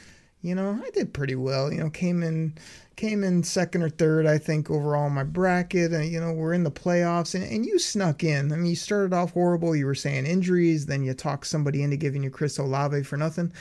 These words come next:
Chops, I literally just pulling this up now as we're talking. And I see that the playoffs are starting here in week fifteen.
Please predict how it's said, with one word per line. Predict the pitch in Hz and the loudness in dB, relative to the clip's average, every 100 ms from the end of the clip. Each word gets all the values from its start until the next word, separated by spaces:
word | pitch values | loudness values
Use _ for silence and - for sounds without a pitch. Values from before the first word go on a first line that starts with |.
| - - - | -18 -18 -12
Chops, | - 202 220 - | -4 -2 -2 -4
I | 190 185 | -2 0
literally | 170 190 233 233 202 | 2 2 4 2 2
just | 190 190 - | 0 -4 0
pulling | 202 214 214 | 2 4 2
this | 208 - | -2 -2
up | 214 - | -4 -4
now | 180 170 170 | -2 0 0
as | 170 | 0
we're | 185 | 0
talking. | 180 156 139 139 147 143 - - - - - | 0 -2 -2 -2 -2 -4 -6 -14 -20 -20 -12
And | - 156 | -4 -2
I | 160 170 | 0 -2
see | - - 208 208 | -4 -2 0 2
that | 170 151 - - _ | 2 0 -4 -20 _
the | 151 | -8
playoffs | - 170 196 196 233 | -2 0 0 0 -2
are | |
starting | 226 - 214 208 208 196 | -4 0 2 2 2 2
here | 196 196 | 2 0
in | 185 175 | 0 -2
week | 190 - | -4 -4
fifteen. | 190 175 - 185 185 190 180 | -6 -6 -2 0 2 0 -2